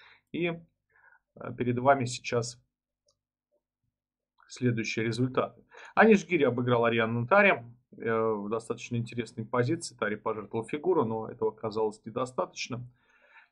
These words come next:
И Нильс Гранделиус в очень сложной борьбе обыграл дебютанта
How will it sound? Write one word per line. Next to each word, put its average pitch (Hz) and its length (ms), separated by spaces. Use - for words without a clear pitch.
И 190 100
Нильс 151 300
Гранделиус 120 600
в - 60
очень 117 300
сложной 110 380
борьбе 110 340
обыграл 110 500
дебютанта 117 800